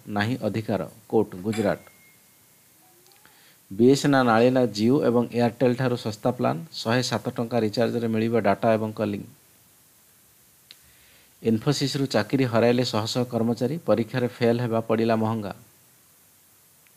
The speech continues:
ଅମୃତ ଉଦ୍ୟାନରେ ସିଜିଆଇଙ୍କ ସମେତ ଅନ୍ୟ ବିଚାରପତି।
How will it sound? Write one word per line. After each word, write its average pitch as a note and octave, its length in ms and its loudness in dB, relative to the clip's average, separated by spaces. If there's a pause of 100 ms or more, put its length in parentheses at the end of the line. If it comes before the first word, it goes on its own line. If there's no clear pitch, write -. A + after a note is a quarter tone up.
(640)
ଅମୃତ B2+ 420 4
ଉଦ୍ୟାନରେ A#2 540 4
ସିଜିଆଇଙ୍କ B2 640 2
ସମେତ A#2 360 -4
ଅନ୍ୟ A#2 360 0
ବିଚାରପତି। A2+ 600 -2